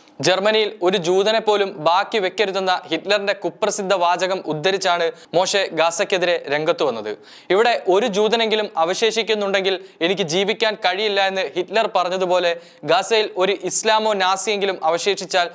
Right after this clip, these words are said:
ഞങ്ങൾക്കിവിടെ ജീവിക്കാൻ കഴിയില്ല എന്നാണ് മോശെ ഫെയ്ഗ്ലിൻ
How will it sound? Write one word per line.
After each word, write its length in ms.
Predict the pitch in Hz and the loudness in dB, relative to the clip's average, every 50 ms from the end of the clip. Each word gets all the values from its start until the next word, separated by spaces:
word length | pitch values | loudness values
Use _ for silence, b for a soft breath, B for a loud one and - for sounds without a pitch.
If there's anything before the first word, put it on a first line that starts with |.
| B B B B 151 | B B B B -2
ഞങ്ങൾക്കിവിടെ 600 | 156 170 190 208 208 - 202 196 190 190 180 - 143 | 0 0 0 0 0 0 2 2 2 2 2 0 -2
ജീവിക്കാൻ 460 | 131 151 180 180 196 190 208 202 196 | -2 0 0 0 0 0 0 0 0
കഴിയില്ല 520 | 202 - 175 170 180 214 220 202 190 190 | 0 0 0 0 0 0 0 2 2 0
എന്നാണ് 340 | 185 175 175 175 170 170 165 160 B B B - - | 0 0 0 0 0 0 -2 -4 B B B -4 -2
മോശെ 280 | 160 175 175 - 196 | 0 0 2 0 0
ഫെയ്ഗ്ലിൻ 400 | 185 - 175 170 165 175 165 160 | 0 0 0 0 2 0 -2 -2